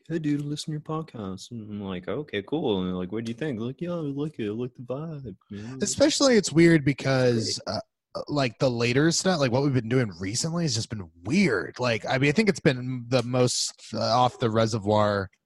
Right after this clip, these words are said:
Speaker 2: or reservation, rather. <laughs>
Speaker 1: Well, I
Speaker 2: Uh,
Speaker 1: mean, yeah, like, it, it's not anything radically different from what we've been doing, and this isn't to pat ourselves on the back. It is just more like,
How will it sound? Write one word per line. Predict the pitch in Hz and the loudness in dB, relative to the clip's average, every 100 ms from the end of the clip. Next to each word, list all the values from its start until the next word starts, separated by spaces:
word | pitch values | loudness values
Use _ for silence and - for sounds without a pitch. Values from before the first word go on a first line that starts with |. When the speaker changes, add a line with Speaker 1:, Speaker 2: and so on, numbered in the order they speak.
| - | -8
Speaker 2:
or | 110 | -2
reservation, | 113 110 107 110 - 104 | 0 0 0 0 -2 -4
rather. | 104 98 110 110 - | -4 -2 -2 -4 -6
<laughs> | - _ _ _ | -10 _ _ _
Speaker 1:
Well, | 233 226 | 0 2
I | 226 | 4
Speaker 2:
Uh, | |
Speaker 1:
mean, | 277 262 | 4 2
yeah, | 302 403 | 2 4
like, | 208 190 | 4 4
it, | 220 185 | 2 4
it's | 180 - | 2 2
not | 226 294 | 4 2
anything | 180 185 - 151 110 98 87 | 2 0 2 0 2 0 -2
radically | 80 143 - 120 110 | 2 2 2 -2 -2
different | 107 98 113 104 | -2 -2 -4 -4
from | 107 | -2
what | 98 76 | -2 -2
we've | 95 | -6
been | 90 82 | -6 -8
doing, | 85 87 110 | -8 -4 -2
and | 110 | 0
this | 113 - | 0 2
isn't | 120 101 | 2 -2
to | 85 | -2
pat | - 92 | 0 2
ourselves | 85 98 95 90 | 2 0 -2 -2
on | |
the | 80 | -4
back. | 78 117 110 | 2 4 4
It | - 123 | 2 4
is | 143 151 | 4 2
just | 151 - 123 | 0 2 2
more | 120 123 | 4 4
like, | 113 92 85 - | 4 4 2 -4